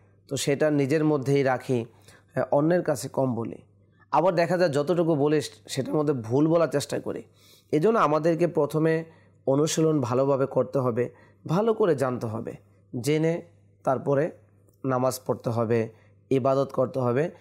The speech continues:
এবং এই পয়গামগুলো মানুষের কাছে পৌঁছে দিতে হবে। যেমন একটি ঘটনা আমি বলি, আহ, বেশ কিছুদিন আগে এমন ঘটেছিল।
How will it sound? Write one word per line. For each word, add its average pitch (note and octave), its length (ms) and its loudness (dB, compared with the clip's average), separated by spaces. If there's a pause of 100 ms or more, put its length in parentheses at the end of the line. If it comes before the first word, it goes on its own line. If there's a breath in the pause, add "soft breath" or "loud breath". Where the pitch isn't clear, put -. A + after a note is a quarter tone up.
(180 loud breath)
এবং C#3+ 100 0 (100)
এই A#3+ 200 4
পয়গামগুলো D#3+ 640 2
মানুষের A#2+ 400 -2
কাছে B2+ 280 -6 (160)
পৌঁছে C#3 280 -2
দিতে A#2+ 200 -8
হবে। - 260 -14 (1900)
যেমন G#3 160 2 (340)
একটি E3 240 0
ঘটনা C#3+ 320 2
আমি C#3+ 100 2
বলি, B2 260 0 (600 soft breath)
আহ, B2 500 0 (420)
বেশ D#3 200 -2
কিছুদিন C3+ 420 -2
আগে A#2+ 280 0 (1160)
এমন C3+ 260 0
ঘটেছিল। C3 480 -2